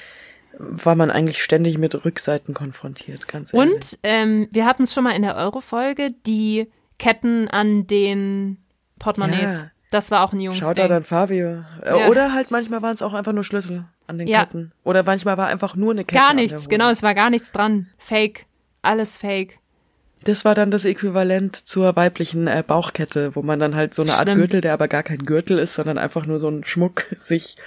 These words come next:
Speaker 2: Mhm.
Speaker 1: umgebunden hat.
Speaker 2: Also es gab
Speaker 1: Und
Speaker 2: ganz viel spannenden Schmuck. Mhm.
Speaker 1: männliche und weibliche Äquivalente,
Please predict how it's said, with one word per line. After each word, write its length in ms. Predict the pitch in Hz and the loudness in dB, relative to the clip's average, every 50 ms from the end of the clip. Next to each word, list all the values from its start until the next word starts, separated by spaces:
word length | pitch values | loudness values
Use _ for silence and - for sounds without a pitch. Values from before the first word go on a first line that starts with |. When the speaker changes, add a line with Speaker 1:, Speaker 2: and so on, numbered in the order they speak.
| - - | -6 -2
Speaker 2:
Mhm. 400 | 214 196 175 185 208 226 240 240 - _ _ _ _ _ | 0 2 4 4 4 4 4 2 -2 _ _ _ _ _
Speaker 1:
umgebunden 720 | - 190 175 175 - 180 175 - 180 180 175 - - 170 156 - - - | 2 2 2 4 2 2 2 2 2 2 2 0 -4 -8 -8 -10 -8 -4
hat. 140 | - 190 175 - - _ - - | -4 -4 -4 -6 -14 _ -8 -2
Speaker 2:
Also 160 | - 226 214 | 0 0 0
es 100 | 220 - | 2 2
gab 140 | - 247 247 | 4 4 4
Speaker 1:
Und 40 | 196 | 4
Speaker 2:
ganz 260 | 220 233 262 277 - | 4 2 2 2 2
viel 160 | - - 226 208 | 2 2 2 2
spannenden 460 | - - - 214 202 196 196 196 196 | 2 2 2 2 2 2 2 0 0
Schmuck. 400 | - - - 98 92 90 - - - _ _ | -2 -4 -4 -4 -4 -6 -8 -14 -20 _ _
Mhm. 380 | - 190 190 180 196 214 226 226 226 _ - - - - - - - - - - - - | -2 -2 0 2 2 2 0 0 -2 _ -20 -20 -20 -20 -20 -20 -20 -20 -20 -18 -6 0
Speaker 1:
männliche 440 | 170 175 175 185 190 190 180 190 | 2 4 4 6 4 4 4 2
und 100 | 180 170 | 2 4
weibliche 400 | - 170 170 175 180 185 175 - 175 | 4 4 2 2 0 -4 -6 -2 0
Äquivalente, 1000 | 175 170 - 175 - - 180 165 165 160 156 160 170 180 - - 202 220 240 247 | 0 0 0 -2 -4 -2 0 2 2 2 2 2 0 0 -2 -4 -4 -4 -4 -6